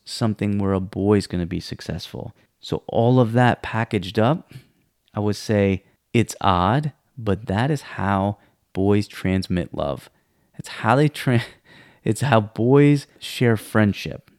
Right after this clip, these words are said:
"I'm gonna throw you. I'm going to push you.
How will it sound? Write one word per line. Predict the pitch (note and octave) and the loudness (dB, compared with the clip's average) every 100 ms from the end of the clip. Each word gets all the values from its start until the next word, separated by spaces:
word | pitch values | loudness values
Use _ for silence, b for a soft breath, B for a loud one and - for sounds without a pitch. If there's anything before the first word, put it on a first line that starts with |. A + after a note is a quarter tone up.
| _ _ | _ _
"I'm | A2 E3 | -2 0
gonna | G3+ G3 | 0 -2
throw | - D4 | -4 -2
you. | C#4+ - - _ _ _ | -2 -2 -6 _ _ _
I'm | G#2 A2 D3+ | 0 2 2
going | C#3+ D#3+ D3+ | 2 2 0
to | - F3 D#3+ D#3 - b - | -2 2 4 2 -2 b -8
push | - A3 - | -4 -2 0
you. | F2+ - | -2 -2